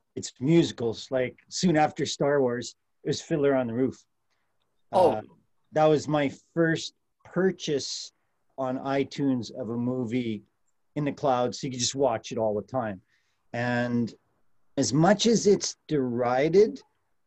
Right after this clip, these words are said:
Speaker 1: whenever I saw it at that age for the first time, Sound of Music, I was just, like, so sold on it. And I, even at that age,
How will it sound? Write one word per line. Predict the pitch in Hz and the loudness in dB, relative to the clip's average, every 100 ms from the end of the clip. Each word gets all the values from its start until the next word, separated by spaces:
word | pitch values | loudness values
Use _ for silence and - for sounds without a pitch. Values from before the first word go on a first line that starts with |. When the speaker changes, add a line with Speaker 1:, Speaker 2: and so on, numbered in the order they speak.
| _ _ _ _ _ _ _ _ - | _ _ _ _ _ _ _ _ -6
Speaker 1:
whenever | 127 151 170 185 175 | 0 2 4 4 4
I | 165 | 2
saw | - 165 156 | 0 -2 -2
it | - _ - | -4 _ -8
at | 127 - | -6 -4
that | 139 135 | -2 0
age | 143 143 127 101 | 0 0 -2 -6
for | - | -12
the | 117 | -10
first | - 147 - | -8 -8 -8
time, | 156 127 117 _ _ | -8 -8 -8 _ _
Sound | - 160 165 | -6 -2 -2
of | 170 | -2
Music, | 156 247 262 202 151 | 0 0 0 -4 -2
I | |
was | 143 151 - | -4 -4 -6
just, | 185 - | -8 -6
like, | 175 151 139 - _ _ _ | -4 -4 -4 -12 _ _ _
so | - - - - - - 202 190 | -16 -12 -12 -10 -4 2 4 4
sold | 156 - 147 120 107 98 | 2 0 0 0 -4 -6
on | 120 107 98 | -6 -6 -6
it. | - _ _ _ _ - | -10 _ _ _ _ -8
And | 165 | -4
I, | 180 175 | -2 -2
even | 185 214 254 254 | -2 -2 -2 -4
at | 214 - - | -4 -8 -8
that | 165 190 202 _ | -4 -6 -8 _
age, | 160 156 135 120 135 - | -6 -4 -2 -6 -10 -16